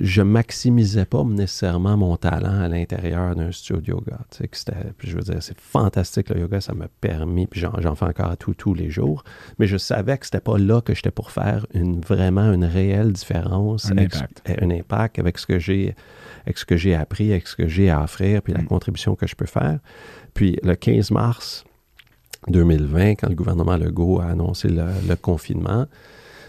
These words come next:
Speaker 1: ben, nous autres, on avait deux gros studios, euh, une cinquantaine d'employés, dix mille pieds carrés, euh, dix, dix mille, euh, clients, tout ça. Puis, euh, ça, ben, comme la plupart des, des entreprises de détail, ça nous mettait en difficulté financière.
Speaker 2: Mm.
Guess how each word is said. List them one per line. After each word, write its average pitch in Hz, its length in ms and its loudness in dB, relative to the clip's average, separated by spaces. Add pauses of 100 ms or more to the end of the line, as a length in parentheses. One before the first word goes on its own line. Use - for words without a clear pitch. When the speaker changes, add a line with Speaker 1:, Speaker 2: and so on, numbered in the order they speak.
(120)
Speaker 1:
ben, 85 100 -2
nous 92 80 2
autres, 123 140 2
on - 20 4
avait 80 140 2
deux 104 240 2
gros 104 220 0
studios, 98 680 -2
euh, 82 140 2
une 80 80 -2
cinquantaine 95 500 -2
d'employés, 92 840 -4
dix 90 120 -6
mille 90 140 -2
pieds 98 160 -4
carrés, 92 680 -4
euh, 82 60 -6
dix, 92 200 -8
dix - 180 -8
mille, 90 300 0
euh, 87 180 -2
clients, 87 320 0
tout - 140 -8
ça. 151 340 0
Puis, 98 380 2
euh, 82 160 2 (320)
ça, - 260 -2
ben, - 220 -10 (240)
comme 87 200 -6
la 82 120 -4
plupart 95 340 -2
des, 87 240 -6
des 90 160 -6
entreprises 92 420 -4
de 90 60 -4
détail, 92 460 -2
ça - 180 -6
nous 85 100 2
mettait 87 280 0
en 87 120 2
difficulté - 540 -2
financière. 101 640 -2
Speaker 2:
Mm. 98 120 0